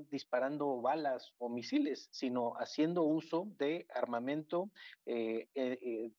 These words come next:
que se despliega en el ciberespacio. Y en este sentido, justamente, hay un crecimiento sustantivo, sí, en la economía, por ejemplo, de los sistemas autónomos,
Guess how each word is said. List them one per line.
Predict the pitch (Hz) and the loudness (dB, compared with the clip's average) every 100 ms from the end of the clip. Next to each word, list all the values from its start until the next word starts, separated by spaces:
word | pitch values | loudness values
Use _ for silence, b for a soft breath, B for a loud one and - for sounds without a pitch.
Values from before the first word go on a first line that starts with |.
| _ | _
que | - | -8
se | - 113 | -2 0
despliega | 113 - 135 160 | 0 2 4 4
en | 160 | 2
el | 123 | -2
ciberespacio. | 110 127 117 113 117 - 196 - 101 _ B B B _ | -4 -2 0 0 0 2 2 2 -10 _ B B B _
Y | 160 160 139 | -16 -2 2
en | 151 | 4
este | 160 196 | 2 0
sentido, | 180 156 185 180 | -2 0 2 2
justamente, | 185 175 165 170 165 175 160 - _ _ | 2 -2 0 0 0 -2 -2 -8 _ _
hay | 147 160 170 | 2 2 0
un | 170 | -4
crecimiento | 170 143 - 135 147 151 165 | -2 -4 -2 0 0 0 -2
sustantivo, | - 120 127 117 156 156 143 | -4 -4 -4 0 2 2 0
sí, | - 180 214 208 | 0 0 2 4
en | 151 | 2
la | |
economía, | 135 127 123 131 156 160 | 0 -2 -2 0 2 2
por | 160 131 | 0 -6
ejemplo, | - 151 147 | -4 -2 2
de | 127 | 2
los | 110 | 0
sistemas | - - 143 147 139 - | -8 -4 0 2 2 0
autónomos, | 113 - 160 151 147 143 | -2 -2 0 0 -2 -4